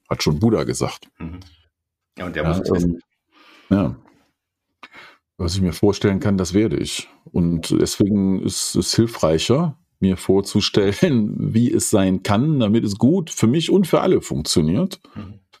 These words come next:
Speaker 1: Äh, das kann sein, dass ich mir die Sachen angucke dafür, die nicht gut sind und die negativ sind. Und wenn ich die dann umformulieren kann in das Positive hinein, dann fange ich an, Veränderungen zu bewirken.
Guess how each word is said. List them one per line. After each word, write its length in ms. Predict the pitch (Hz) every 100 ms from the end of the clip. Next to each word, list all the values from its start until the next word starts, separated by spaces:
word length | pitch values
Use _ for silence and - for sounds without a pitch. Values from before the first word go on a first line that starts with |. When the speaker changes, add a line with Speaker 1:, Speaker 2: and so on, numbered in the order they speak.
| _ _ _
Speaker 1:
Äh, 220 | 104 104
das 160 | 101 -
kann 180 | 143 151
sein, 180 | 139 110
dass 160 | 104
ich 140 | - 98
mir 120 | 101
die 140 | 98
Sachen 320 | 90 92 98
angucke 520 | 85 95 98 110 92 95
dafür, 380 | 87 - 95 85
die 320 | 80 76 71
nicht 220 | 131 -
gut 220 | - 73
sind 200 | - 82
und 100 | 76
die 100 | 73
negativ 440 | 78 110 85 76 71
sind. 220 | - 71
Und 160 | 90
wenn 140 | 80 98
ich 120 | 101
die 140 | -
dann 160 | 127 127
umformulieren 760 | 190 202 - 107 110 107 101 98
kann 180 | 107
in 100 | -
das 140 | 104 104
Positive 640 | - 147 139 123 110 104
hinein, 420 | 95 95 101 117
dann 220 | 107 107 131
fange 320 | - 127 131
ich 180 | 113 -
an, 120 | 110
Veränderungen 680 | - - 123 92 80 73 73
zu 160 | -
bewirken. 680 | 71 69 73 69 65 87 131